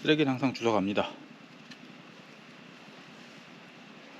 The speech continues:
어, 이게 과일이 왜 작아졌지? 처음 거보다 좀 작아진 것 같아. 이게 아닌데.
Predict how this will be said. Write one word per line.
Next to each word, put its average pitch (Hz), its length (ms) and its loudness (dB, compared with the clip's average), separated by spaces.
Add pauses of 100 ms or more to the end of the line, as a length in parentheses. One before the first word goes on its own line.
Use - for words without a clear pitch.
(1300)
어, 139 40 4
이게 135 200 6
과일이 135 320 8
왜 127 100 10
작아졌지? 170 560 8 (2500)
처음 185 160 2
거보다 165 240 12
좀 139 100 4
작아진 151 320 10
것 117 180 8
같아. - 140 -8 (2000)
이게 135 120 10
아닌데. 135 400 10